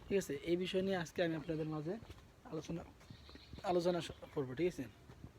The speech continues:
আসলে কবুতর পালার জন্য আপনার পরিবেশটা খুবই গুরুত্বপূর্ণ। পরিবেশ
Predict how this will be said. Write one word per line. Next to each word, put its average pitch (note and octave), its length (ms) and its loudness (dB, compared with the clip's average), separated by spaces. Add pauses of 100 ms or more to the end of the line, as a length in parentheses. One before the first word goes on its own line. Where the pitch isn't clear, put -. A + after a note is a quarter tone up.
(680)
আসলে G3 180 4 (120)
কবুতর G3+ 320 8
পালার G#3 300 6
জন্য G3 200 4
আপনার F3+ 200 2 (100)
পরিবেশটা G3 440 4 (100)
খুবই F#3 260 6
গুরুত্বপূর্ণ। D3+ 460 0 (640)
পরিবেশ G3+ 280 6